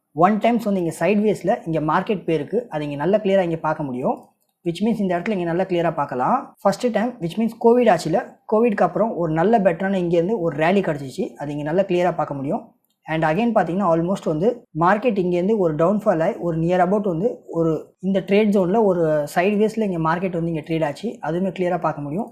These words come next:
And again பார்த்தீங்கன்னா, and அதுக்கடுத்தது ஒரு நல்ல பெட்டரான ஒரு ரேலி வந்து கிடச்சிருக்கு, அதுவுமே கிளியரா இருக்கட்டு, சாரி கிளியரா இருக்குது. And அதுக்கடுத்து தான் இப்போ பார்த்தீங்கன்னா ஒரு அரவுண்ட் வந்து இங்கேருந்து தான் ஒரு டவுன்ஃபால் ஆக ஸ்டார்ட் ஆயிருக்கு.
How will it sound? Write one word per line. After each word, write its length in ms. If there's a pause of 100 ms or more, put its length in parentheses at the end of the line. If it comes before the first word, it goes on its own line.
(140)
And 180
again 280
பார்த்தீங்கன்னா, 380 (460)
and 160
அதுக்கடுத்தது 480
ஒரு 120
நல்ல 280
பெட்டரான 360 (160)
ஒரு 140 (100)
ரேலி 300
வந்து 180
கிடச்சிருக்கு, 380 (160)
அதுவுமே 320
கிளியரா 240
இருக்கட்டு, 260 (560)
சாரி 220 (420)
கிளியரா 360
இருக்குது. 280 (160)
And 160
அதுக்கடுத்து 400
தான் 240
இப்போ 160
பார்த்தீங்கன்னா 380
ஒரு 120
அரவுண்ட் 260
வந்து 140 (600)
இங்கேருந்து 360
தான் 140
ஒரு 140
டவுன்ஃபால் 400
ஆக 180 (380)
ஸ்டார்ட் 300
ஆயிருக்கு. 300